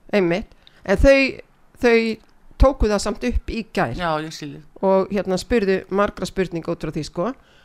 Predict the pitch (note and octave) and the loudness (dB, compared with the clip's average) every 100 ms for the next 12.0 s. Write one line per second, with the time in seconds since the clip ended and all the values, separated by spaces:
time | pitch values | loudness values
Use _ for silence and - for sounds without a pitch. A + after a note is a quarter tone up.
0 | - E3+ D#3+ F#3+ F3+ F3+ - - G3 F#3 | -18 -6 4 6 8 6 0 -8 -4 -2
1 | E3 - - - F#3+ G3 G#3 F#3 G3 F#3+ | -2 -2 -12 -6 -2 -2 0 -2 0 -2
2 | F#3+ G#3+ G3+ F3 D#3+ G3 - A3 A#3+ A3+ | -2 -2 -2 0 -2 -4 -6 -4 -4 -4
3 | A#3+ A#3+ B3+ B3 C#4 C4+ - - - D#3+ | -2 -2 -2 -6 -8 -8 -10 -20 -12 -4
4 | A3 G#3 G#3 G3+ G3+ G#3+ G3 - G#3 G3+ | -2 0 0 2 -2 -4 -6 -2 -2 0
5 | G#3 A#3 - G#3+ G#3+ A#3 - - - - | -2 -2 -2 -2 0 0 -2 -14 -18 -18
6 | - A3 A3+ G#3 G3+ G3+ G#3 G3+ A3 G#3+ | -8 -6 -4 -4 -2 -2 -4 -2 -4 -2
7 | A3+ G#3+ G#3+ - G3+ G3+ - - A3+ A#3+ | 0 -2 -2 -8 -12 -12 -14 -6 -4 -2
8 | C4+ - D4 D4 D#3 C#3+ C#3+ D#3+ - - | -4 -4 -6 -6 -8 -8 -10 -16 -20 -20
9 | _ - G3 D#4 - C4+ C4 B3 B3+ A#3+ | _ -2 2 2 2 -2 0 0 0 0
10 | A#3+ F3 F3 F#3 F#3 F#3 F3+ G3 - G#3+ | -2 0 2 2 2 0 -2 -6 -4 -4
11 | G3+ G#3 G#3+ G#3 G3 A3 D#3+ B2+ B2 C3+ | -2 -4 -6 -6 -2 -2 -2 -6 -12 -16